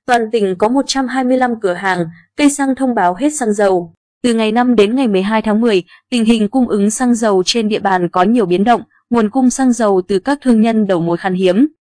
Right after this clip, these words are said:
bị gián đoạn hoặc không kịp cung ứng hàng. Do đó,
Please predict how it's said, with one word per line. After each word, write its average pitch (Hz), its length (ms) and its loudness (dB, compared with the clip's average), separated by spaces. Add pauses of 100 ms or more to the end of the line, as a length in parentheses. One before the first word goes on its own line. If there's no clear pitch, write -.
(180)
bị 247 140 4
gián 208 200 -4
đoạn 240 260 0
hoặc 196 240 -2
không 202 280 -2
kịp 180 260 -4
cung 185 180 -2
ứng 185 140 2
hàng. 196 300 -2 (380)
Do 196 180 0
đó, 180 300 2